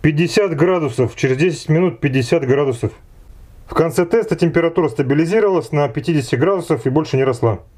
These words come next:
Сила тока и напряжение также перестали изменяться и показали один и семь ампера и три и девять вольта.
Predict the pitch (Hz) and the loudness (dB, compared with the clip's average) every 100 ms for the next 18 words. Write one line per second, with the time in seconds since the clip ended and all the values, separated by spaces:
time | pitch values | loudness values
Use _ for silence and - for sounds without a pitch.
0 | - - - - 196 170 226 190 160 160 | -20 -20 -8 0 0 2 0 0 0 0
1 | 147 170 139 170 131 120 135 120 170 143 | 2 2 2 0 0 -2 -2 0 0 2
2 | 120 110 131 180 196 165 120 - _ - | 0 2 2 0 0 -2 -4 -8 _ -20
3 | - - 185 196 185 175 180 170 156 170 | -20 -4 -2 0 0 2 2 2 2 0
4 | 147 175 156 143 214 208 180 147 120 185 | 0 0 0 0 0 2 2 0 0 0
5 | 151 156 151 127 120 117 | 2 0 0 0 0 0